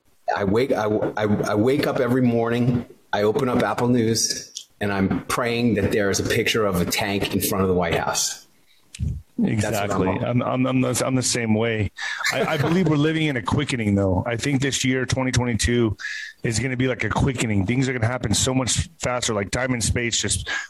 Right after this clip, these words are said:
Speaker 2: warp speed. Like, I think, you know, what used to happen every month isn't, started happening every week, and now what's happening every week, it's happening every day, and now it's, or, or now it's every moment.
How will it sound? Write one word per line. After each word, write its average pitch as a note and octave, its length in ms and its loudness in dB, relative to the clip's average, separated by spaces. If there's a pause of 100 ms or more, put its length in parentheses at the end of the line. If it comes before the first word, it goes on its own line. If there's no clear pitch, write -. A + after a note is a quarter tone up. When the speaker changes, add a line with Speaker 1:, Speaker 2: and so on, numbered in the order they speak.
Speaker 2:
warp C3+ 280 2
speed. C3 420 0
Like, A2+ 180 0
I A2 80 -2
think, C#3+ 340 -2 (360)
you C#3 80 -2
know, C#3+ 120 0
what C#3 160 2
used D3 180 0
to D3+ 80 0
happen C#3+ 320 -2
every B2+ 180 0
month D3+ 400 2
isn't, B2 400 0
started C3 300 -2
happening A#2+ 320 -2
every A2+ 180 0
week, D3 340 2
and A2+ 120 0
now C#3+ 180 0
what's C#3+ 200 0
happening B2 280 -2
every A#2 160 0
week, E3 320 2
it's C#3 100 -2
happening A#2 300 -2
every G2+ 160 -2
day, F3+ 420 2
and D3 80 0
now C#3 180 0
it's, C#3 120 -2
or, C3 240 2
or B2+ 160 2
now D3 260 2
it's B2 140 -2
every C3 200 0
moment. G#3 500 0